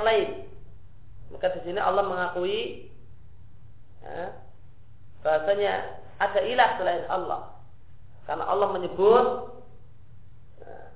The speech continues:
menyebutnya dengan ilah. Maka Allah mengakui adanya ilah selain Allah. Namun,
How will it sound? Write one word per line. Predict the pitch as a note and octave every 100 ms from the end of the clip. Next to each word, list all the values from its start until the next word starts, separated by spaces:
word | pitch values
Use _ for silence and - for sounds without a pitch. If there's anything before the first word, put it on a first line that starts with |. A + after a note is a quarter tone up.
| - - - - - -
menyebutnya | E3 F3+ G3 F#3+
dengan | F3+ E3+ G3 G3+
ilah. | F3 F#3+ E3+ - - - - - - - - - - - - - - - - - - - - - -
Maka | - -
Allah | -
mengakui | F#3 E3+ E3 G3+
adanya | F3+ F3+ F3+ A3
ilah | A3+ E3+
selain | E3+ D#3+
Allah. | D#3+ D#3 C#3+ - - - - - - - - - - - - - - - - - - -
Namun, | A2+ D3+ G3